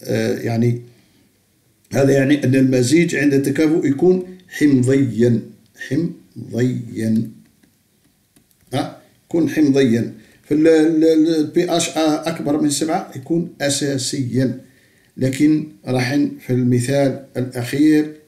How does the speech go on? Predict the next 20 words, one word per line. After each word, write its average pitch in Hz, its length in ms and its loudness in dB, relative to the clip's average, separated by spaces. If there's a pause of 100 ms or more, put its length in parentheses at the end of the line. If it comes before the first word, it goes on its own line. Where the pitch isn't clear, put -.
(480)
أي 143 320 0 (800)
أساس 123 480 -2
قوي، 120 480 0 (180)
حمض 120 220 2
قوي، 117 540 -2 (200)
أساس، 123 540 -4
آه، 113 460 -2
حمض 131 460 -2
قوي 123 340 2 (320)
بأساس 127 1040 -2
قوي، 123 400 0 (220)
هنا 127 260 -2
راح 123 200 -4
نصيبو 120 600 -2 (640)
ال، 120 200 2
ال 110 500 -4
بي 123 260 -4
اش 117 260 -4
يساوي 113 400 -4
سبعة، 104 460 -10